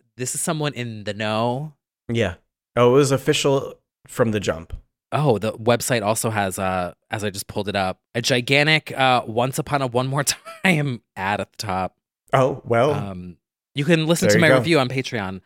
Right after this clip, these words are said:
Speaker 2: Yes, you can.
Speaker 1: <laughs> Um, but yeah, it says, uh, that they've been separated for a while now.
Speaker 2: Yeah, they sure have.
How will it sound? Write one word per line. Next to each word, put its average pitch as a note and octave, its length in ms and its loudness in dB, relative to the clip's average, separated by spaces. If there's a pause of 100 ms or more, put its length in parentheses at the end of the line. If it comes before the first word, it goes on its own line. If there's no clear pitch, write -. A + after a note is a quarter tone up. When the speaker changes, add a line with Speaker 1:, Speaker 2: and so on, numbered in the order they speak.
(400)
Speaker 2:
Yes, B2+ 300 2
you C3 80 2
can. C3 400 -2
Speaker 1:
<laughs> - 60 -2 (500)
Um, E3 280 0 (320)
but C3 100 -2
yeah, A2+ 220 2
it - 100 -8
says, A2 240 -2
uh, G#2 460 0 (300)
that A2+ 120 -6
they've G#2+ 140 -4
been A2 100 -8
separated A2+ 420 -6
for B2 120 -8
a - 20 -2
while C3 240 -2
now. G2+ 480 -4 (260)
Speaker 2:
Yeah, G2+ 220 0
they G#2 140 -2
sure A2 220 -2
have. F#2 380 -4